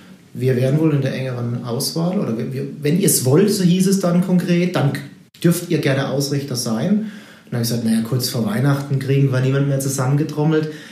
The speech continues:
Wir nehmen das jetzt mit über die Feiertage, werden es dann mit dem Oberbürgermeister in Ruhe besprechen.“ Das haben wir getan und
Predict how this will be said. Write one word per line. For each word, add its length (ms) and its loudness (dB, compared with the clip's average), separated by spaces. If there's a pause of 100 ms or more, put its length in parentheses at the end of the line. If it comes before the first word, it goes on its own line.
Wir 100 2
nehmen 180 6
das 120 2
jetzt 180 -2
mit 140 2
über 100 -2
die 120 -2
Feiertage, 580 0
werden 140 2
es 100 -2
dann 100 -2
mit 80 0
dem 80 0
Oberbürgermeister 640 0
in 60 0
Ruhe 180 0
besprechen.“ 680 0 (400)
Das 140 -2
haben 160 2
wir 60 0
getan 580 0
und 340 -2